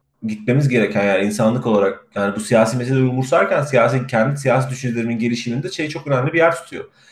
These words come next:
Yani gitmemiz gereken yerin anarşizm olduğundan emindim. Çünkü bugüne bugün hala da aynı şeyi hissediyorum. Devlet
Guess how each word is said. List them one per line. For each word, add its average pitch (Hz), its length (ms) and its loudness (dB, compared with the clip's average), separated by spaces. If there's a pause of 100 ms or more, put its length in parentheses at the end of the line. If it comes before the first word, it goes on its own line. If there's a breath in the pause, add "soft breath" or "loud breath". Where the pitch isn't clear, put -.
(240 soft breath)
Yani 104 180 0
gitmemiz 139 360 2
gereken 113 300 2
yerin 143 220 2
anarşizm 139 520 2
olduğundan 131 380 0
emindim. 180 460 -4 (280 loud breath)
Çünkü 202 500 -6 (320 loud breath)
bugüne 156 260 2
bugün 156 140 0
hala 185 340 6
da 127 100 6
aynı 123 220 4
şeyi 113 460 2
hissediyorum. 113 600 0
Devlet 135 520 -2